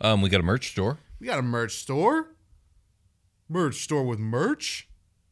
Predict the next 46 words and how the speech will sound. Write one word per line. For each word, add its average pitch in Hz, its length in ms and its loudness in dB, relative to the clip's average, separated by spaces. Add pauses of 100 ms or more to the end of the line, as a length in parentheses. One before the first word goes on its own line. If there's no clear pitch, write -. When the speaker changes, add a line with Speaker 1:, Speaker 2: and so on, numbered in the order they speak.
(1200)
Speaker 2:
Get 120 140 -8
some 135 120 -8
merch. 175 460 -10
<laughs> - 40 -20 (160)
It's 494 180 0
got - 180 0
Dungeon 160 240 -2
Cast 113 280 -2
logos 110 220 -6
on 107 160 -4
it. 110 80 -8
Super 190 220 -10
Quest 151 220 -4
Saga 147 320 0
logos, 139 640 -4 (500)
uh, 104 320 -6
stuff - 220 -6
Speaker 1:
And 196 80 2
Speaker 2:
like 113 80 6
Speaker 1:
other 87 80 4
Speaker 2:
that. 80 100 0
Speaker 1:
art 80 180 0
as 78 120 -6
well. 73 280 -6
Speaker 2:
Yeah. - 280 -4 (280)
Um, 120 280 -2
you 139 80 -14
can 160 80 -10
leave 165 120 -8
an 139 80 -8
Apple 143 260 -2
Podcast 147 540 -2
or 113 60 -14
Spotify 113 560 -4
reviews. 113 380 -8
Both 135 260 -8
are 113 40 -10
great. 123 380 -4
Wherever 175 260 -4
you're, 123 380 -2 (480)
uh, 107 400 -2
you 117 120 -6
know, 101 200 -4
consuming 127 460 -4
the 110 60 -4
show, 110 500 -2